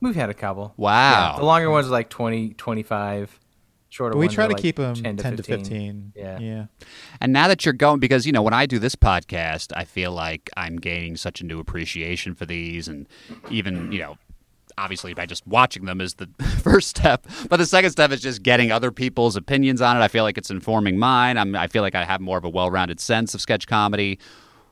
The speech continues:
Speaker 2: Are you guys, are you guys learning? I mean, are you getting any sense of anything where it's like, "Oh, we, we, <laughs> well, we've done, you know, fucking five hundred strips"?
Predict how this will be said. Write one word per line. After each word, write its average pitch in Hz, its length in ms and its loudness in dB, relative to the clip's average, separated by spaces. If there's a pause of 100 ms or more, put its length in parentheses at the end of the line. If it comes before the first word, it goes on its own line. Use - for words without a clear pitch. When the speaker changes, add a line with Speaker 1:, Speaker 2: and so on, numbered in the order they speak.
(340)
Speaker 2:
Are 110 80 -4
you 123 100 0
guys, 147 320 6 (260)
are 120 60 0
you 120 120 2
guys 143 180 4
learning? 147 640 2
I 127 60 -4
mean, 120 120 2
are 117 60 4
you 123 100 2
getting 139 440 2
any 135 240 0
sense 135 400 0
of 139 100 0
anything 143 460 0
where 101 180 4
it's - 180 -4
like, 92 320 -2
"Oh, 180 160 6
we, 113 240 4
we, 117 240 2
<laughs> 107 140 -6
well, 113 140 0
we've 107 180 -2
done, 120 380 4
you 110 80 2
know, 92 120 2
fucking 101 460 -4
five 107 240 4
hundred 98 260 -4
strips"? - 540 0